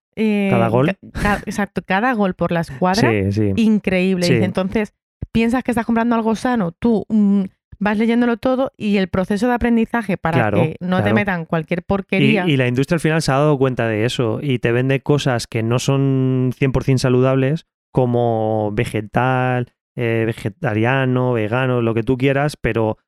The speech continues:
Speaker 2: al final no dejan de ser ultraprocesados o, o bueno, o procesados, pero procesados malos, porque también
Speaker 1: Exacto.
Speaker 2: hay procesados buenos, que eso
Speaker 1: Claro.
Speaker 2: también, eso, mm, hay una nutricionista que a nosotros nos gusta mucho, que es Ariadna Jordá,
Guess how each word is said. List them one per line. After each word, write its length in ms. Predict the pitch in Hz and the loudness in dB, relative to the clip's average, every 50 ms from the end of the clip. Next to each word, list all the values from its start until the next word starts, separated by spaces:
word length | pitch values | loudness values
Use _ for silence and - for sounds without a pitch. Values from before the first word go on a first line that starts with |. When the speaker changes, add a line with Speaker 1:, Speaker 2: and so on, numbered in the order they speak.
| _ _ _ | _ _ _
Speaker 2:
al 100 | 135 117 | -8 -4
final 460 | - 123 117 113 127 139 147 - - _ _ _ _ - | -2 -2 0 0 0 -2 -2 -4 -8 _ _ _ _ -4
no 140 | 151 143 151 | -2 0 0
dejan 260 | 151 135 - 135 127 | 0 0 -2 -2 -2
de 80 | 123 120 | -2 -2
ser 280 | - - 120 113 120 - _ | -2 -2 -4 -4 -6 -4 _
ultraprocesados 1200 | - 131 135 120 - 117 110 - - 123 101 107 107 101 - 120 127 127 123 123 156 175 - - _ _ _ _ _ _ | 0 0 2 2 0 0 0 0 -2 -2 -2 -2 -2 -2 0 0 2 2 2 0 0 -4 -6 -14 _ _ _ _ _ _
o, 260 | - 110 101 107 123 | -4 -2 0 0 0
o 40 | 117 110 | 0 2
bueno, 180 | 143 156 135 123 | 0 0 0 0
o 120 | 113 110 | 0 0
procesados, 760 | - 117 107 - 113 95 - 127 123 127 131 151 185 - _ _ _ _ _ | 0 -2 -2 -2 -4 -4 -2 0 0 0 0 0 -2 -4 _ _ _ _ _
pero 140 | - 120 120 | -2 0 0
procesados 460 | 110 120 110 104 117 120 135 139 113 | 0 -2 -2 -2 0 0 0 0 0
malos, 360 | 110 110 104 95 90 87 - - | 0 -2 -2 -2 -4 -6 -8 -12
porque 200 | - - - 101 | -12 -10 -6 -6
también 200 | 101 98 101 98 117 | -4 -2 0 0 0
Speaker 1:
Exacto. 100 | 127 190 | 2 0
Speaker 2:
hay 40 | 123 | 0
procesados 380 | 113 120 - 120 110 107 104 98 | 0 0 0 0 -2 -2 -2 -2
buenos, 400 | 104 131 151 139 101 95 92 - | 0 0 0 0 0 -4 -6 -4
que 80 | - 123 | -2 0
eso 80 | 160 156 | 0 2
Speaker 1:
Claro. 140 | 123 185 185 | 2 2 2
Speaker 2:
también, 420 | 110 110 110 110 110 110 107 - _ _ _ _ _ _ _ | 2 2 2 2 2 0 -2 -4 _ _ _ _ _ _ _
eso, 760 | - - 120 117 113 113 113 110 110 110 113 107 107 107 107 - | -4 -2 0 2 2 2 2 2 2 0 0 0 0 0 -2 -2
mm, 300 | - 135 120 113 113 110 107 - - _ _ _ _ _ | -2 0 0 2 2 0 0 -4 -8 _ _ _ _ _
hay 140 | 123 123 123 | 0 0 2
una 280 | 135 131 131 131 127 127 | 2 2 0 0 0 0
nutricionista 540 | 127 131 120 117 120 123 120 117 110 - 113 | 0 0 0 0 0 0 0 0 -2 -2 -2
que 60 | 113 | -2
a 40 | 113 | 0
nosotros 280 | 110 110 113 117 113 | 0 -2 -2 0 -2
nos 100 | 117 113 | 0 0
gusta 240 | 113 113 110 - 107 | 0 -2 -2 -2 -2
mucho, 280 | 107 113 117 - 156 147 | -2 -2 0 0 0 -2
que 60 | 135 | 0
es 80 | 127 123 | -2 -2
Ariadna 340 | 110 113 110 107 110 107 104 | -2 -2 -2 -2 -2 -2 0
Jordá, 380 | 107 101 98 101 110 143 196 | 0 0 0 0 -2 -2 -4